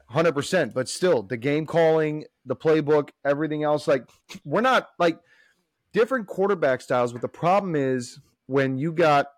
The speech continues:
Rodgers taking shots up the field, it's like the play calling for Fields was that they were refusing to even let the man try. Like,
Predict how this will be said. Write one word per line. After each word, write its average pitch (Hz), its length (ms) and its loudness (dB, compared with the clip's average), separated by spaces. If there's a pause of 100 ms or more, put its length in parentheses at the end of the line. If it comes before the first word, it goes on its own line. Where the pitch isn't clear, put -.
(360)
Rodgers 143 600 2
taking 135 300 -2
shots 143 340 0
up 131 120 -2
the 123 80 -6
field, 135 340 0
it's 113 160 -4
like 123 160 2
the 123 80 0
play 151 300 0
calling 147 500 0
for 131 320 0
Fields 147 480 0
was 113 140 -4
that 113 160 0
they 123 140 0
were 120 140 0
refusing 147 600 -2
to 135 60 -2
even 123 140 -4
let 120 140 -4
the 127 80 -4
man 113 220 -4
try. 117 440 -4 (360)
Like, 131 180 2